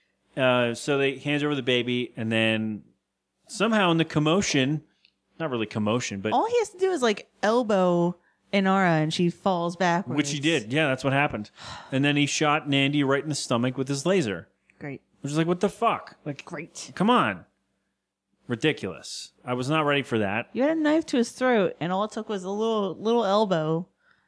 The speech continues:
Speaker 1: You could have just killed him.
Speaker 2: God, I
Speaker 1: Right
Speaker 2: hate it.
Speaker 1: there. You could have, like, good guys on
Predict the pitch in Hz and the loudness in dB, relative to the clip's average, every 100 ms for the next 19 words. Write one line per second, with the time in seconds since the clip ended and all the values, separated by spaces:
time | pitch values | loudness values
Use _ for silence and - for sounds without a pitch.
0 | _ _ _ 151 165 294 185 135 - 190 | _ _ _ 0 4 4 2 0 0 2
1 | 208 117 - - _ 202 240 262 220 139 | 4 2 -6 -16 _ -14 -8 -4 -2 0
2 | 156 - 147 101 90 117 160 165 135 151 | 0 2 2 2 -4 -4 0 0 2 0
3 | 143 214 247 214 190 175 170 143 143 147 | 2 0 0 2 2 4 2 0 0 0
4 | 139 | 0